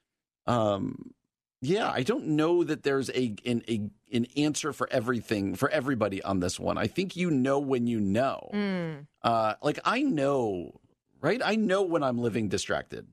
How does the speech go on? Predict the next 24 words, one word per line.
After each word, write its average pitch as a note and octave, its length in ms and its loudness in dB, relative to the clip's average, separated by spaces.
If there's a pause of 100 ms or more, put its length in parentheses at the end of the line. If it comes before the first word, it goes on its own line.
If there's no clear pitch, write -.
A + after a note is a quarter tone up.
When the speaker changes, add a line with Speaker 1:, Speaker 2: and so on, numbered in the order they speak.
Speaker 2:
Yeah. E3 560 -4
Speaker 1:
I F#3 160 2
know G3 300 2
when D#3 220 0
I, C3+ 160 2
I F3+ 40 4
went G#3 140 0
out E3+ 60 -4
to F#3 80 0
lunch D#3+ 220 2
with C#3 100 0
my C3 120 2
wife G#2+ 260 0
today, D#2 240 0
which A2+ 200 -2
was C#3+ 180 -2
wonderful. F#3+ 640 0
A A#2 80 0
Speaker 2:
That's C#3 180 2
Speaker 1:
mid-after-, A3 260 0
Speaker 2:
cool. F3+ 420 2
Speaker 1:
sometimes E3+ 360 0
I A#2 100 0
think A2+ 380 -2